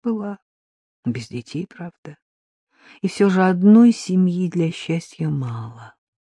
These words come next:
Продолжал анализировать мозг, не утруждая себя другим механическими действиями на компьютере.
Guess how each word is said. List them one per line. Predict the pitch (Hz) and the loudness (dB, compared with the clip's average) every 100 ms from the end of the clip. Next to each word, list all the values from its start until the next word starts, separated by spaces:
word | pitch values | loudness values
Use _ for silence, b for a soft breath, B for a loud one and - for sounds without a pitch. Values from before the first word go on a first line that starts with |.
| _ _ | _ _
Продолжал | - 180 170 170 160 143 156 165 165 _ _ _ _ _ - | -6 -2 -2 -2 -4 -4 -2 -4 -6 _ _ _ _ _ -6
анализировать | 147 151 147 147 139 139 131 135 | 0 2 2 -2 -2 -4 -6 -6
мозг, | 151 165 180 - - _ _ _ _ | -4 -4 -6 -12 -20 _ _ _ _
не | - 185 233 | 2 4 6
утруждая | 247 - 165 160 147 151 143 | 4 0 -2 -2 -2 -2 -2
себя | - 135 135 | -4 -6 -6
другим | 127 127 120 170 185 _ _ _ _ _ _ | -6 -8 -4 -4 -4 _ _ _ _ _ _
механическими | - 214 226 196 - - - 143 | 0 2 2 0 -2 -12 -4 -2
действиями | 135 147 143 - 127 127 | 0 -2 -4 -6 -6 -4
на | 131 | -6
компьютере. | 131 127 113 110 - 113 - | -6 -6 -6 -14 -14 -18 -18